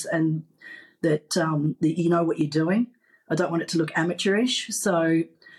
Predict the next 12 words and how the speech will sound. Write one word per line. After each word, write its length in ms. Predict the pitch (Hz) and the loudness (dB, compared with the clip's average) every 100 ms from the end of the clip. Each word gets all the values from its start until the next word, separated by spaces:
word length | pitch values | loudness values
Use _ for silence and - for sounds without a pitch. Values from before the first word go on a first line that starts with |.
| - _ - | -20 _ -6
I, 240 | 165 175 - - | 0 0 -2 -2
I 120 | 180 | 0
ended 160 | 214 208 | 2 0
up 160 | - - - | -2 -8 -4
spending 240 | 190 175 | -2 0
fifteen 440 | 160 180 - 180 208 | 0 -2 0 0 2
thousand 480 | 202 190 196 185 175 | 2 2 0 2 0
of 100 | 180 | 2
my 200 | 165 170 | 0 0
own 160 | 175 | 0
money, 360 | 165 175 202 - | 2 2 2 0
which 400 | 180 180 - - | 0 -2 -2 -10